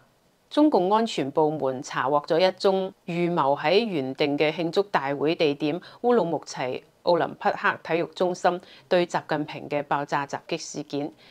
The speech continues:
而導致慶祝大會臨時改變咗場地。依家呢個消息未獲官方同另外嘅消息源證實。從九月二十三號晏晝，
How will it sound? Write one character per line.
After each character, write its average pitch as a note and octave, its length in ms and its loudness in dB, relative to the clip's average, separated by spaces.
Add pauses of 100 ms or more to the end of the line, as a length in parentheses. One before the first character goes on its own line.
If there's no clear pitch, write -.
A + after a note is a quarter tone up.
(140)
而 F3+ 160 -2
導 F#3+ 220 4
致 G3 160 -4 (280)
慶 G3+ 160 0
祝 B3+ 120 0
大 D#3 320 -2
會 E3 200 2
臨 C3 220 -4
時 - 160 -8
改 D3 240 0
變 D#3 180 -2
咗 D3 140 0
場 C#3+ 300 -10
地。 D3 200 -2 (400)
依 G#3+ 140 0
家 G3+ 240 4
呢 G3+ 140 4
個 F#3 80 4
消 G3 240 6
息 G3 260 2 (160)
未 F3+ 240 2
獲 E3 200 4 (100)
官 A#3+ 240 2
方 G3+ 340 4
同 D#3+ 320 -2
另 D3 180 -4
外 C#3 160 -4
嘅 D3 120 -4
消 F3 180 -4
息 - 220 -4
源 D3 260 -10
證 C3+ 260 -8
實。 - 140 -6 (720)
從 E3 220 0
九 E3 160 6
月 G3 180 0
二 D#3 60 -8
十 D3+ 160 -6
三 F#3 260 2
號 F3 140 0
晏 D#3+ 240 -2
晝， D#3+ 180 4